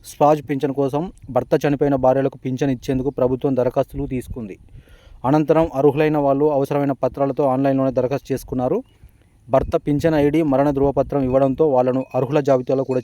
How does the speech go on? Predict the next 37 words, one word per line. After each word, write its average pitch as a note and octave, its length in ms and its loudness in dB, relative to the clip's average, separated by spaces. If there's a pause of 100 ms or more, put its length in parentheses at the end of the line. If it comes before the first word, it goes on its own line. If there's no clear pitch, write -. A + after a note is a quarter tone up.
చేర్చారు. A2 340 -8 (520)
జూన్ D#3+ 360 2 (120)
పన్నెండున D3+ 460 2
రాష్ట్ర C3+ 300 2
ప్రభుత్వం C#3+ 360 -2
ఏడాది C#3 340 2
పూర్తి C3+ 380 -6
చేసుకున్న C#3 260 -4
సందర్భంగా C3 540 -2
పింఛన్లు C3 440 -4
ఇవ్వాలని B2+ 380 0
కూడా C#3+ 260 0 (440)
వాయిదా B2+ 220 4
పడి, B2 380 0
పింఛన్లు C#3+ 340 0
ఇవ్వాలనుకున్నా C3 640 0
కూడా B2+ 260 -2
వాయిదా A#2+ 280 0
పడింది. B2 440 -2 (400)
జూలై D3 280 4
మొదటి D3+ 300 0
వారంలో D3+ 360 4
పింఛన్లు C#3+ 420 -2
ఇస్తామని C#3 400 -2
చెప్పినా D3+ 260 -4
మళ్ళీ C3+ 280 0
వాయిదా C3 300 2
వేశారు. G#2+ 380 -4 (960)
ఆగస్టు D#3 360 4
ఒకటిన D#3+ 300 0
స్పాజ్ D3+ 380 -2
కేటగిరీలో D3 400 2
నెలకు C#3 260 2
నాలుగు C#3 260 2
వేల C3+ 80 2
డబ్బుల్ని C3 360 0
అందజేయనున్నారు. C3 720 0